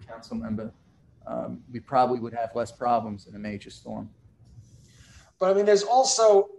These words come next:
Speaker 2: you correct me if I'm wrong, I mean, I know P D also is,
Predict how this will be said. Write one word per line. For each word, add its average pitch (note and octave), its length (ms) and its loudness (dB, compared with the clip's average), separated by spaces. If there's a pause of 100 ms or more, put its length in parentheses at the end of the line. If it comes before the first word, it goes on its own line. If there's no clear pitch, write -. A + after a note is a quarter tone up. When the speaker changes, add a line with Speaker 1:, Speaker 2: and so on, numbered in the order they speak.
(140)
Speaker 2:
you F#3 140 -12
correct G#3 240 2
me G3+ 80 2
if G3 100 0
I'm F3 160 0
wrong, F3 200 4
I D3 80 -4
mean, D#3 120 -4
I D#3 100 -2
know F3+ 200 -2
P F3 240 -14
D D#3+ 240 -8
also D#3 640 0
is, D3 540 -6